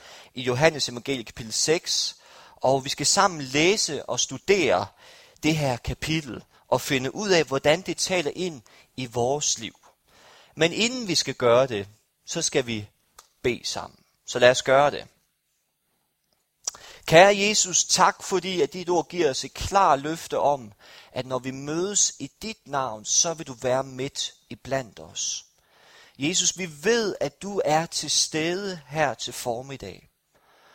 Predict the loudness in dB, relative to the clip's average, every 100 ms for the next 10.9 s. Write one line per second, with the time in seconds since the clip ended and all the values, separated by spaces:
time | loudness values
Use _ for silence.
0 | _ _ 0 0 -2 -2 2 0 0 -8
1 | -10 -10 -2 0 0 -4 -6 -6 -10 -6
2 | -6 -4 0 0 0 -2 -2 _ -20 _
3 | -6 -2 -2 2 2 2 0 -4 -10 _
4 | _ -8 -8 -6 -4 -4 -8 -14 -10 -10
5 | -10 -20 _ _ -8 -6 -4 -4 -4 -6
6 | -14 _ _ _ _ _ _ _ _ _
7 | _ _ -8 -4 -4 -2 -2 -2 0 0
8 | -2 -8 -6 0 2 2 0 -6 -18 -14
9 | -6 -6 0 0 0 -4 -8 -8 -8 -10
10 | -14 -16 _ -16 -6 -6 -4 -8 -12